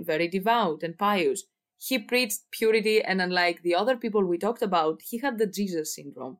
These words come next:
He had to make sacrifices for his people. It was his duty as a king and as a man of God. Baelor was trying to be good, benevolent, forgiving, and caring toward his subject, thus he was so loved by the small folk.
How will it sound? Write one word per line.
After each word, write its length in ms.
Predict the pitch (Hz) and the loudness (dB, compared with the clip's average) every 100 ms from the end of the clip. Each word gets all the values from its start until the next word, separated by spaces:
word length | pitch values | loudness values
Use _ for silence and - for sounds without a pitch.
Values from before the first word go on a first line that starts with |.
| _ | _
He 180 | - 226 | -4 2
had 200 | 240 233 | 2 2
to 80 | 233 | 0
make 220 | 196 196 | 0 0
sacrifices 600 | 175 185 202 165 165 160 | -2 -2 -2 -2 -2 -6
for 120 | 156 | -8
his 200 | 156 151 | -6 -8
people. 380 | - 214 170 143 _ _ - | -4 0 0 0 _ _ -2
It 180 | 190 | 2
was 180 | 196 233 | 4 4
his 160 | 226 196 | 0 2
duty 300 | 190 185 175 | 2 2 2
as 140 | 170 | 2
a 60 | 165 | -2
king 320 | - 262 247 - | -2 -4 -4 -4
and 100 | 254 | -4
as 100 | 254 | 0
a 60 | |
man 180 | 269 160 | 0 0
of 120 | 165 | -2
God. 320 | 160 151 113 _ _ _ - | -2 -2 -4 _ _ _ 2
Baelor 320 | 254 330 311 | 4 6 4
was 140 | 269 247 | 4 2
trying 320 | 233 214 208 | 2 2 0
to 80 | 190 | -2
be 160 | 320 | -2
good, 400 | 147 226 226 208 _ _ | -2 4 4 4 _ _
benevolent, 640 | 139 170 202 202 196 196 - | -4 0 2 4 2 0 -6
forgiving, 580 | - 151 180 220 208 208 | -8 -6 -2 0 2 0
and 160 | 196 208 | -2 0
caring 360 | 226 226 226 | 2 2 -2
toward 260 | 214 175 170 | 0 0 0
his 240 | 165 - | -4 -2
subject, 480 | 240 240 247 240 240 _ | 0 2 2 0 -2 _
thus 340 | 196 214 269 285 | -4 0 0 0
he 100 | 285 | 0
was 300 | 262 233 - | 0 -2 0
so 180 | 208 208 | 2 4
loved 520 | 202 165 151 151 - | 4 2 0 -6 -10
by 140 | - 135 | -4 -2
the 100 | 165 | 0
small 220 | 269 247 | 2 0
folk. 340 | 151 113 - | 0 -4 -6